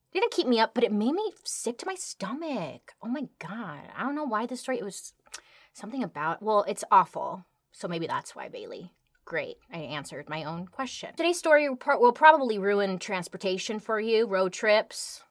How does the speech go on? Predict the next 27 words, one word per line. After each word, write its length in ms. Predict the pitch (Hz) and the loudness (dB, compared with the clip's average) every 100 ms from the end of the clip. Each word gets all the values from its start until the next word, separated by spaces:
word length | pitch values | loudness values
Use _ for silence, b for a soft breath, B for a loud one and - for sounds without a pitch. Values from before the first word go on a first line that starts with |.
| 190 | -6
getting 180 | 202 202 | -4 -4
in 80 | 180 | -6
a 40 | |
car. 480 | - 196 190 208 247 _ - | 6 8 10 10 6 _ -14
Let's 400 | 156 160 170 - | -8 -6 -8 -6
get 180 | 233 - | -6 -6
into 520 | 160 156 - 156 170 | -10 -10 -12 -12 -12
today's 720 | - 156 135 143 - - - _ _ | -12 -10 -10 -12 -12 -14 -14 _ _
story, 640 | - - - - - - _ _ _ _ _ 180 | -20 -16 -16 -16 -18 -20 _ _ _ _ _ -18
bitch. 520 | - - - - - - | -16 -16 -16 -14 -14 -18
So 200 | - 214 | -6 -4
today's 280 | - 214 254 | 0 0 0
story 440 | - 214 196 196 226 | -2 0 2 2 -2
takes 280 | 190 170 | -8 -8
place 320 | - 175 165 - | -8 -6 -6 -6
in 80 | |
the 60 | 165 | -8
year 180 | 160 156 | -6 -6
nineteen 460 | 151 156 175 247 | -6 -6 -4 -4
fifty-seven 760 | 254 294 320 320 196 170 156 170 | -2 -4 -6 -2 -2 -2 -4 -6
with 240 | 180 180 170 | -10 -10 -10
a 60 | |
thirty-five-year-old 1000 | 160 185 196 262 - 202 190 180 175 175 | -6 -4 -4 -4 0 0 0 -2 -2 -2
woman 340 | 175 175 160 156 | -2 -4 -4 -6
named 220 | 160 160 | -6 -6
Margaret 540 | 165 160 165 180 - | -4 -4 -4 -4 -6
Harold. 640 | - 170 156 165 240 302 | -10 -12 -8 -6 -6 -6